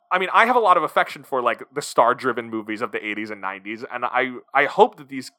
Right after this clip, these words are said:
movies continue to be successful. We're recording before Top Gun: Maverick has opened, and there's a part of me that worries it's gonna be a gigantic flop. And I hope it's not, because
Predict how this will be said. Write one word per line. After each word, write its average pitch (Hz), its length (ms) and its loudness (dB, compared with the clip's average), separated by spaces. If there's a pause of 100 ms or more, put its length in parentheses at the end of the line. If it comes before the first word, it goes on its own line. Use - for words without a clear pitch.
movies 113 480 -14 (760)
continue 147 360 -6
to 131 60 -2
be 120 120 -4
successful. 175 440 0
We're 143 160 0
recording 131 400 2
before 110 460 -2 (640)
Top 120 220 6
Gun: 117 120 4
Maverick 107 340 4
has 117 180 -10
opened, 104 500 -4 (500)
and 185 80 2
there's 165 140 2
a 165 60 0
part 165 220 4
of 190 40 0
me 185 80 4
that 165 140 2
worries 123 260 0
it's 120 80 -18
gonna 123 140 -6
be 113 80 -4
a - 20 -8
gigantic 98 440 -6
flop. - 360 -18 (160)
And 135 80 0
I 139 80 6 (200)
hope 214 220 6
it's 190 200 0
not, 196 320 2
because 143 400 -2